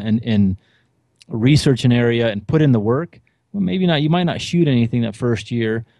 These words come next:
but that next time you come out, you're gonna probably be in a better situation, and the f-, year after that, and you're gonna start to,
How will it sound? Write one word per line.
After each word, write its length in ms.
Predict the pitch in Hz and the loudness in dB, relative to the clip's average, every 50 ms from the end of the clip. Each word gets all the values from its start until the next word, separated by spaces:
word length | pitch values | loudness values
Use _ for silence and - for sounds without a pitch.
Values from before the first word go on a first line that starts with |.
| _ _ | _ _
but 160 | - 127 123 - | -6 -4 -2 0
that 180 | 135 123 113 | 0 0 2
next 360 | 120 127 147 165 - - - | 4 2 2 2 0 -4 -4
time 200 | - 147 127 117 | -2 0 2 2
you 80 | 113 110 | 2 0
come 220 | 107 - 117 110 | -2 -2 -2 -2
out, 180 | 113 110 110 101 | -2 -2 -2 -4
you're 80 | 110 110 | -4 -2
gonna 180 | 117 120 113 | -2 -2 -2
probably 240 | 101 - 123 120 117 | -2 -2 -2 -2 0
be 120 | 113 117 | 0 0
in 80 | 113 110 | 0 -2
a 40 | 107 | -2
better 380 | 107 113 113 113 110 107 107 | -2 -2 -2 -2 -2 -4 -6
situation, 720 | - - - 117 - - 120 113 110 107 107 - 117 113 | -8 -8 -8 -8 -4 -2 -2 0 0 -2 -2 -2 -2 0
and 100 | 110 107 | 0 0
the 60 | 104 104 | 0 -2
f-, 160 | - - - | -4 -8 -8
year 260 | 147 139 139 143 139 | -2 0 2 2 2
after 300 | 131 127 120 - - 117 | 2 2 0 -2 -2 -2
that, 380 | 110 110 104 104 104 104 107 - _ _ _ _ _ _ | -2 -2 -2 -2 -2 -4 -6 -8 _ _ _ _ _ _
and 480 | - 127 120 117 117 113 107 101 95 - - _ _ _ _ _ _ _ _ | -2 0 2 2 2 2 2 0 0 -4 -10 _ _ _ _ _ _ _ _
you're 80 | 147 147 | -2 0
gonna 160 | 160 156 139 | 2 2 0
start 320 | - - - 139 127 120 | 0 0 -2 -2 -2 -2
to, 520 | - - 127 120 110 104 104 101 101 101 | -2 -2 0 0 0 -2 -4 -6 -8 -10